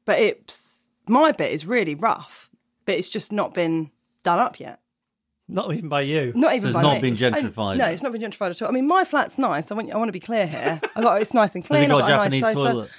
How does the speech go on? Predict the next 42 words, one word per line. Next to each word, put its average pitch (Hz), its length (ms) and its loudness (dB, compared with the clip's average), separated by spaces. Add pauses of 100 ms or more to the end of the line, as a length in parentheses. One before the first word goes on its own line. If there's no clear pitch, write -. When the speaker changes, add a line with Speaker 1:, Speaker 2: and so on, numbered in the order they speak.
Speaker 1:
It 220 160 -2
doesn't 285 220 4
have 254 120 0
a - 20 -14
Japanese 233 400 -2
Speaker 3:
Right, 240 100 2
Speaker 1:
toilet. 202 160 0
It's - 120 -8
just - 60 -6
Speaker 3:
okay. - 80 -2
Speaker 1:
got - 80 0
a - 80 -4
normal 220 340 -4
toilet. 160 300 -8
Speaker 2:
Yeah. 165 180 -8 (140)
Speaker 1:
But, 185 320 0 (600)
so - 140 -2
we've 240 140 0
got - 240 0
a 156 60 4
Speaker 3:
Only 139 120 4
Speaker 1:
toilet, 165 140 2
Speaker 3:
Jeff 120 220 4
Speaker 1:
so - 20 -6
Speaker 3:
has - 160 -2
Speaker 1:
it's 226 80 -2
Speaker 3:
got 220 80 4
one 269 140 6
of 175 80 2
Speaker 1:
fine. 90 40 -4
Speaker 3:
those. 87 400 -6
Speaker 2:
Indoors? 180 640 0 (180)
Speaker 1:
Indoors, 233 440 -2
yeah. 226 160 2
Speaker 2:
Yeah, - 60 -4
Speaker 1:
It's - 100 -12
Speaker 2:
no, 233 100 -2
Speaker 1:
all, 220 60 -4
Speaker 2:
that's 214 200 -8
Speaker 1:
well, 151 100 -6
we're 269 40 0
on 269 40 -2